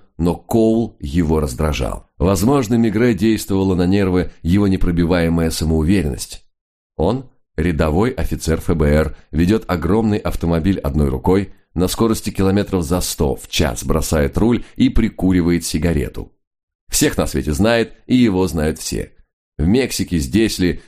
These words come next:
хлопает человека по плечу, и тот с преувеличенной сердечностью восклицает: «Hello, Гарри!» Коул представляет Мигре, и комиссару жмут руку, словно другу до гроба, не поинтересовавшись даже,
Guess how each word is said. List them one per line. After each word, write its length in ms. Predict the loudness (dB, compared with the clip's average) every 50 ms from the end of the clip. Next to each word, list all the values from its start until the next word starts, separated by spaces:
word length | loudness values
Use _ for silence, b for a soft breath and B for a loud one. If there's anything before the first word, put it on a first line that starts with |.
| _
хлопает 440 | _ 0 2 2 2 2 2 0 0
человека 420 | -2 0 2 2 2 2 0 -2 -6
по 100 | -4 0
плечу, 480 | 0 0 0 2 2 2 2 0 -2 -4
и 80 | -4 -4
тот 300 | -2 0 0 0 0 0
с 20 |
преувеличенной 680 | 0 0 2 2 4 2 2 2 0 0 -2 -4 -4 -4
сердечностью 760 | -4 -4 -2 0 0 0 0 0 -2 -2 -2 0 -2 -2 -2 0
восклицает: 840 | -2 -4 -4 -2 0 -2 -2 0 0 -2 0 -2 -2 -6 -8 -16 _ _ -6
«Hello, 460 | -2 0 0 2 2 2 2 2 0
Гарри!» 540 | 2 2 2 2 2 0 -2 -4 -6 -12 _ _ _ _ _ _ _ _ _ _ _ _ _ _ -4
Коул 360 | -2 0 2 4 2 2 2
представляет 720 | 0 -2 -2 -4 -4 -4 -2 0 2 2 0 0 -2 -4
Мигре, 500 | -6 -6 -4 -2 0 0 0 0 -2 -6 -12 _ _ -6
и 120 | -4 -2
комиссару 520 | 0 0 0 0 0 0 0 2 2 0
жмут 260 | 0 0 -4 -4 -2 -2
руку, 380 | -2 -2 -2 -2 -6 -6 -8 _ _ _
словно 380 | -4 0 2 2 4 2 2 2
другу 320 | 2 2 0 2 0 2
до 140 | 2 2 2
гроба, 460 | 2 2 0 2 2 0 -2 -2 b b b
не 160 | 0 0 2 4
поинтересовавшись 880 | 4 2 2 2 2 0 2 2 2 2 2 2 2 0 -2 -4 -4 -2
даже, 460 | 0 2 2 2 2 0 -2 -2